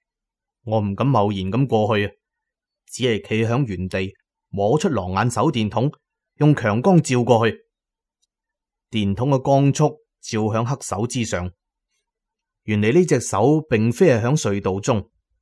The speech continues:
而係貼響牆面之內，同我哋隔住一埲牆。白色隧道只有一層好薄、好晶瑩，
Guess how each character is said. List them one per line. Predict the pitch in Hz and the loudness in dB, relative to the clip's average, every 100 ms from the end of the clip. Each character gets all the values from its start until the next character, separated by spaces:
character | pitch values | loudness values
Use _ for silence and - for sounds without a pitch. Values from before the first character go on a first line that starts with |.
| _ _ | _ _
而 | 101 98 | -6 -6
係 | 98 | -4
貼 | 131 107 | -6 -6
響 | 107 147 | -2 -2
牆 | 160 101 92 92 | 0 -4 -4 -4
面 | 104 147 | 0 2
之 | 165 175 135 | 2 2 2
內， | 107 95 110 104 _ _ _ _ _ _ _ - | 2 0 -2 -4 _ _ _ _ _ _ _ -10
同 | - 101 | -4 -2
我 | 107 | 2
哋 | 135 123 | 2 0
隔 | 143 131 | -2 -2
住 | - | 2
一 | |
埲 | - 127 110 | 2 2 -2
牆。 | 110 92 104 - _ _ _ _ _ _ _ _ _ _ _ _ _ _ _ | -2 -4 -6 -8 _ _ _ _ _ _ _ _ _ _ _ _ _ _ _
白 | - 104 | -6 -4
色 | - - | -2 0
隧 | - - 107 110 | 0 0 -2 0
道 | 104 101 101 _ _ _ _ _ | 2 0 -2 _ _ _ _ _
只 | - 170 | -4 4
有 | 185 | 4
一 | 175 | 4
層 | 208 - 92 92 95 101 | 2 0 -4 -4 -6 -8
好 | - 127 208 - | -2 0 0 2
薄、 | 120 113 | 2 2
好 | - 127 | 0 0
晶 | 180 226 180 123 | 2 4 4 4
瑩， | 101 92 | 0 -6